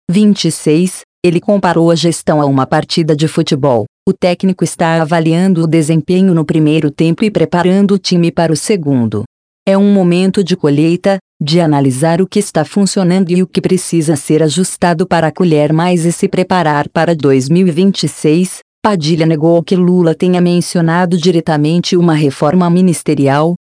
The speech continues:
mas admitiu que o presidente discute estratégias para os próximos dois anos e o cenário eleitoral. O ministro reforçou que Lula é o favorito para dois mil e vinte e seis e destacou a importância de aumentar a base de apoio em comparação a dois mil e vinte e dois.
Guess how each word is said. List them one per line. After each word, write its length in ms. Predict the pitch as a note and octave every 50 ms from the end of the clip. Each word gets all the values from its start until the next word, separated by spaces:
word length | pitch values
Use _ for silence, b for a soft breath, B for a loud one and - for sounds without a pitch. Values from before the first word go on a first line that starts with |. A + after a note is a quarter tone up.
| -
mas 200 | E3 E3 E3+ D3
admitiu 580 | E3 D#3 C#3 D#3+ D#3 D3+ C#3+ - - F3+ F#3 F3+
que 100 | - -
o 40 | D3+
presidente 680 | - F3+ F#3 D3+ F3 E3+ C#3+ D3+ D3+ D3+ D3+ - F3+
discute 480 | D#3 F#3 F#3+ - - - G#3 G3+ - E3
estratégias 840 | D#3 - - F#3 F3+ F3+ - F3 D3+ D3 C#3+ C#3 D#3 D#3 C#3+ -
para 220 | - - D3+ D#3+
os 100 | E3 -
próximos 600 | - - E3+ D#3+ D#3+ D3+ - - E3 D#3+ D#3 C#3+
dois 240 | C3 E3+ E3+ E3+ D#3
anos 320 | E3 E3+ F3+ F#3 F3+ D#3+ F#3+
e 40 |
o 60 | G3 F#3+
cenário 540 | - G#3 G3 F#3 E3+ D3 C#3+ C#3+ D3 D3+
eleitoral. 640 | D#3 D3+ D#3 D#3 D#3 - F3+ F3 D#3 B2+ A2 G#2 G#2 - _ _ _ _ _ _ - -
O 40 | F3+
ministro 580 | F3+ E3+ D#3+ D#3+ E3 F3+ F#3+ - - - E3
reforçou 580 | D#3 F3 F3 - G#3+ G3+ F#3+ - - G3 F#3 F3
que 120 | - F#3+
Lula 420 | F3+ F3+ F3 F3+ F#3 F3+ E3+ D#3 C#3+
é 180 | C#3 D3 D#3
o 60 | D#3+ D#3
favorito 580 | - D#3 C#3 C3 C#3+ D3 E3 F#3+ G3+ - E3+
para 220 | - F3 D#3+ D#3 C#3
dois 300 | C3 C#3 C3+ C#3+ C3+ C#3
mil 180 | E3+ F#3 F#3+
e 40 | F3
vinte 280 | C#3+ F3+ G3 G3 - -
e 60 | D3
seis 340 | - - D#3+ D3+ D3+ D3+ D#3+
e 40 |
destacou 680 | D3+ E3 F3 E3 - - F3 E3 - _ - E3 E3 E3+
a 40 | D#3+
importância 640 | D#3 D3+ E3 E3 D#3+ - - D3 C#3+ C3+ - F#3 E3
de 100 | D3 D3+
aumentar 520 | C3 B2+ B2 A#2+ A#2+ - F#3 F3 F3 F3+
a 100 | G3 G3
base 340 | E3+ D3+ D3+ C#3 D3 C#3+ E3
de 120 | D3+ D3 F3
apoio 400 | E3+ - - - D#3 D#3 D3+ D3+
em 100 | D3 C#3+
comparação 760 | - E3+ D#3+ C#3 - F3 F#3 F3+ D#3+ - - D#3+ C#3+ D3+
a 80 | D#3 D#3
dois 280 | C3 C#3+ C#3 C#3+ C#3+ C3+
mil 200 | E3 F3+ F#3+ F3+
e 20 |
vinte 300 | D3 E3+ F#3+ G3 F#3 -
e 60 | E3+
dois. 460 | C#3 B2+ C#3+ C#3 D3 D#3 E3 - -